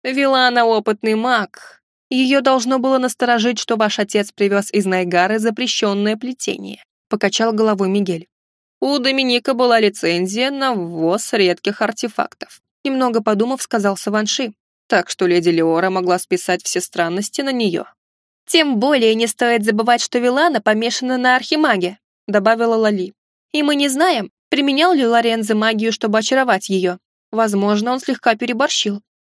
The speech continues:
"И под действием приворота она не заметила мелких нестыковок", продолжил за нее Ротгер. "Зато вцепилась в этот амулет, словно в последний шанс". "Эту версию легко проверить",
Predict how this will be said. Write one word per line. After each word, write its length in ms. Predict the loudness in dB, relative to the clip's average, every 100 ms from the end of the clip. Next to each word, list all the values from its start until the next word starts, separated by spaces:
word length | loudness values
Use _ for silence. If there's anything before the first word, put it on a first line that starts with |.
| _ _
"И 140 | 0 0
под 240 | 2 0
действием 560 | 2 2 2 0 -4 -2
приворота 720 | 0 0 2 2 0 0 -2
она 220 | 0 0
не 160 | 2 2
заметила 560 | 0 0 -2 -2 -2 0
мелких 460 | 0 0 -2 -4
нестыковок", 800 | -4 -4 -6 -4 -8 -8 -20 -20 _ _
продолжил 520 | -2 2 2 2 0
за 120 | 2 2
нее 280 | 4 2
Ротгер. 360 | 2 -2 -6 -14 _ _ _ -2
"Зато 320 | 0 2 0
вцепилась 560 | -2 -2 2 2 2
в 20 | -2
этот 260 | -2 -4
амулет, 400 | -2 -2 0 -2
словно 340 | -2 -2 0 -2
в 60 |
последний 520 | -2 -4 0 -2 0
шанс". 420 | -2 -2 -6 -10 -20 _ _ _ _ -4
"Эту 300 | -2 0 0
версию 440 | 2 0 0 0
легко 400 | 0 -2 -2 -2
проверить", 760 | 2 0 0 -2 -6 -12 -16